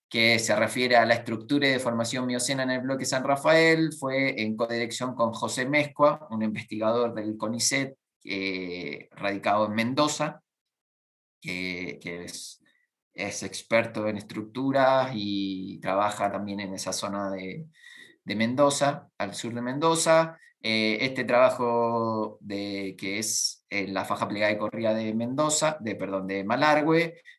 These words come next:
fue codirigido con Matías Giglione, profesor de, de Geología Estructural del departamento.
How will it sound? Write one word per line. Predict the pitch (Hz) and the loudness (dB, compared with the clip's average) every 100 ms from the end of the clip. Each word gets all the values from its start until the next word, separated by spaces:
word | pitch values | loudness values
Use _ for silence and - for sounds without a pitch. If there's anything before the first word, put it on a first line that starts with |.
| _ | _
fue | 117 117 | -2 0
codirigido | 120 120 113 110 120 113 | 0 0 0 -2 0 0
con | 110 110 | 0 0
Matías | 104 117 | -2 -2
Giglione, | 117 120 131 156 151 147 151 - | -2 -2 0 2 2 0 -4 -8
profesor | 104 101 113 104 | -12 -8 -6 -6
de, | 98 95 - - | -6 -6 -10 -10
de | 95 | -14
Geología | - - 98 - | -10 -10 -8 -10
Estructural | 113 101 - 110 117 | -10 -14 -8 -2 -2
del | 107 104 | -2 -6
departamento. | 110 113 - 139 156 156 156 165 160 | -4 -4 -4 -2 0 0 -2 -6 -8